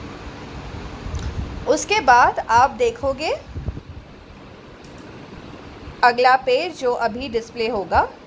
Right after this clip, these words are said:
ये है password and security में हम आ गए हैं नीचे। आपको इसमें नीचे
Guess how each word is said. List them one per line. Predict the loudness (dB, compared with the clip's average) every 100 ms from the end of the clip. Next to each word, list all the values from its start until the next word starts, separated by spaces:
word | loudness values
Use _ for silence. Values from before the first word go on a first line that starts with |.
| -12
ये | -2 2 4
है | 4 4
password | 4 4 4 0
and | -2 -4
security | -2 2 2 2 -2
में | -2 0
हम | 0 -2
आ | 2 4 4
गए | 2
हैं | 0 0 -2
नीचे। | -2 -4 -2 -2 -2 -14 -20 0 6
आपको | 6 6 0 0 2 -2 -10 -6 -6
इसमें | -4 -6 -4 -4
नीचे | -4 -4 -4 -2